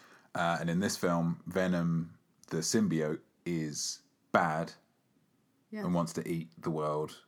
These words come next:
Speaker 2: Yes.
Speaker 1: and is set up for,
Speaker 2: Yes.
Speaker 1: you know,
Speaker 2: Destruction.
Speaker 1: taking over the, you know, these symbiotes taking over the world. And then he changes his mind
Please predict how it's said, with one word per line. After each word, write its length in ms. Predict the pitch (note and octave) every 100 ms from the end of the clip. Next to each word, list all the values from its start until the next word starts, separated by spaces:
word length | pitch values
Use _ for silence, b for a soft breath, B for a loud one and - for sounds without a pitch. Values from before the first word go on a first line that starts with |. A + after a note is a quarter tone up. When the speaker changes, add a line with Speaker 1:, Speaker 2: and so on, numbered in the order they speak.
| _
Speaker 2:
Yes. 300 | G3 F#3 E3
Speaker 1:
and 380 | D#3 D2+ D3 -
is 360 | D#3 - - -
set 360 | - - D#2+ D#2
up 220 | D2 - -
for, 460 | - - D2+ D2 - - _ _
Speaker 2:
Yes. 440 | G2+ G2+ F2 - -
Speaker 1:
you 160 | - D2+
know, 180 | - - - _ - _ _ - _
Speaker 2:
Destruction. 720 | G3 - - - - F#3 F3+
Speaker 1:
taking 320 | - F2+ -
over 260 | D#2+ C#2+ -
the, 100 | D#2+
you 120 | D2+
know, 140 | D2+ D2
these 200 | D#2+ -
symbiotes 480 | E2+ D#2+ D2+ C#2+ -
taking 260 | D#2+ D#2+
over 140 | D#2 D2
the 80 | D2+
world. 340 | E2 E2 D#2+ - B B B B B B B B B B B
And 160 | G2+ G#2
then 120 | G#2
he 80 | G#2
changes 300 | A#2+ A2+ A2
his 100 | A2+
mind 340 | B2+ B2 F2+